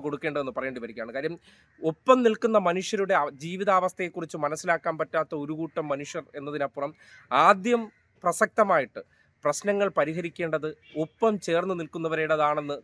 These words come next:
തിരിച്ചറിയേണ്ട ഒരു സന്ദർഭം കൂടിയാണ്. അബു അരീക്കോടിനെ സംബന്ധിച്ച് പലതരത്തിൽ അദ്ദേഹം ഈ ആത്മഹത്യയ്ക്ക് പോകുമ്പോൾ കുടുംബ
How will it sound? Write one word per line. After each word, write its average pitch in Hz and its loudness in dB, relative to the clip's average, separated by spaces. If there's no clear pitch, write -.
തിരിച്ചറിയേണ്ട 156 -4
ഒരു 131 -10
സന്ദർഭം 143 -6
കൂടിയാണ്. 107 -8
അബു 143 4
അരീക്കോടിനെ 175 0
സംബന്ധിച്ച് 165 -4
പലതരത്തിൽ 175 6
അദ്ദേഹം 160 -2
ഈ 156 -4
ആത്മഹത്യയ്ക്ക് 165 -6
പോകുമ്പോൾ 156 -6
കുടുംബ 165 -2